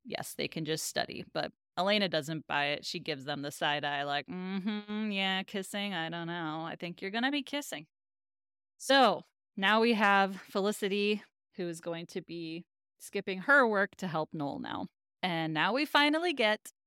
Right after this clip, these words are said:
the first finals countdown clock of the series, which is amazing. So we get a slide that says it's eight P M. The Berger, Berger Memorial Library,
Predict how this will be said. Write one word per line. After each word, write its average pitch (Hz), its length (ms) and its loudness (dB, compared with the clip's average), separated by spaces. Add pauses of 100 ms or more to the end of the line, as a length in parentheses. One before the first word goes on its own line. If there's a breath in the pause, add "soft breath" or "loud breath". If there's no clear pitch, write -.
(160)
the 208 160 4
first 202 400 0
finals 175 480 2
countdown 160 580 0
clock 160 320 -2 (160)
of 156 200 -4
the 170 100 -4
series, - 680 -10
which 170 200 0
is 165 120 -2
amazing. 156 580 -2 (200)
So 180 580 4
we 196 200 0
get 190 300 4 (180)
a - 40 -8
slide 226 360 6
that 202 100 2
says 190 160 2
it's 170 240 -4
eight 247 200 0
P 208 220 0
M. 151 380 -2
The 165 220 -4 (240)
Berger, 220 420 0 (220)
Berger 220 360 -2 (260)
Memorial 202 460 6
Library, 175 680 2